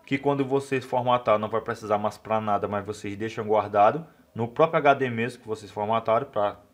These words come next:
que futuramente vocês possam precisar algum dia.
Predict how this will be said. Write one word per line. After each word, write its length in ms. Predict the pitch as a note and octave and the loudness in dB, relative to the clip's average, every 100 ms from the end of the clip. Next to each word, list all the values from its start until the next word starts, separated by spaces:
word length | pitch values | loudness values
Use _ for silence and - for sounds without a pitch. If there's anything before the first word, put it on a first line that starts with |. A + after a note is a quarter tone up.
| _ | _
que 160 | - G#2+ | -10 -8
futuramente 560 | - G#2+ A2 A2 G#2 - | -8 -8 -4 -4 -6 -8
vocês 300 | G2+ - - | -10 -12 -14
possam 420 | - A2 - G#2 | -4 -4 -4 -10
precisar 360 | G#2 F#2+ G2 | -10 -8 -4
algum 200 | G2+ G#2 | -2 -4
dia. 320 | G#2 A2+ D3 | -8 -6 -6